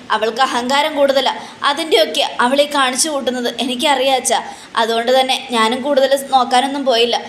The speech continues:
വീണെങ്കിൽ അങ്ങോട്ട് വീഴട്ടെ എന്ന് കരുതിയിട്ടാ ഞാനും മിണ്ടാതെ മാറി നിന്നത് എന്നൊക്കെ പറഞ്ഞുകൊണ്ട് ജയൻ ഭയങ്കര ദേഷ്യത്തിൽ ഇങ്ങനെ നിൽക്കുക ദേവയാനിയുടെ മേലെ. ഈ സമയം പിന്നീട് കാണിക്കുന്ന അനാമികയാണ്. അനാമിക അവിടെ ഇങ്ങനെ ഓരോന്ന് ആലോചിച്ചുകൊണ്ടിരിക്കുമ്പോൾ ദേവയാനിയും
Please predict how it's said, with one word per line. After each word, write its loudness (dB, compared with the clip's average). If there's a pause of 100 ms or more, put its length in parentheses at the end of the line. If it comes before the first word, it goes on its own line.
(220)
വീണെങ്കിൽ 0
അങ്ങോട്ട് 2
വീഴട്ടെ 2
എന്ന് -2
കരുതിയിട്ടാ 0 (100)
ഞാനും -2
മിണ്ടാതെ 0
മാറി 0
നിന്നത് -4 (280)
എന്നൊക്കെ -2
പറഞ്ഞുകൊണ്ട് -2
ജയൻ 0
ഭയങ്കര 0
ദേഷ്യത്തിൽ -2
ഇങ്ങനെ -2
നിൽക്കുക -2
ദേവയാനിയുടെ 0
മേലെ. -2 (300)
ഈ -2
സമയം 0
പിന്നീട് -2
കാണിക്കുന്ന -2
അനാമികയാണ്. 0 (300)
അനാമിക 0
അവിടെ 0
ഇങ്ങനെ -2
ഓരോന്ന് 0
ആലോചിച്ചുകൊണ്ടിരിക്കുമ്പോൾ -2 (120)
ദേവയാനിയും 0